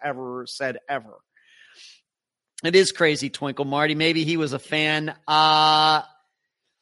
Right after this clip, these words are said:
he could have said so, Marty. Lisa, I hear, I need to hear the Porta John. No, you don't.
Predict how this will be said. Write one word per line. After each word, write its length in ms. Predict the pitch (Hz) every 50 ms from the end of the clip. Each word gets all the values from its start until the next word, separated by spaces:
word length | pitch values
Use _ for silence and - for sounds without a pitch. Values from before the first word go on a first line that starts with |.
| _ _ _ _ _ _ _ _ _ _ _ _ _ _ _ _
he 120 | - 135
could 180 | - - 190 170
have 80 | 139
said 280 | - - - 127 123 110
so, 220 | - - - - -
Marty. 360 | - - - - _ _ _ 123 - - - -
Lisa, 380 | 135 135 143 139 131 - 147 139
I 100 | 139 147
hear, 580 | 139 180 196 196 202 202 202 202 202 202 190 -
I 160 | 165 165 170
need 200 | 175 196 208 190
to 60 | 185
hear 140 | 175 160 185
the 100 | 156 151
Porta 300 | - - 175 175 165 160
John. 280 | 143 127 160 151 147 143
No, 160 | 143 147 147
you 160 | 147 147 147
don't. 340 | 135 120 139 139 135 127 -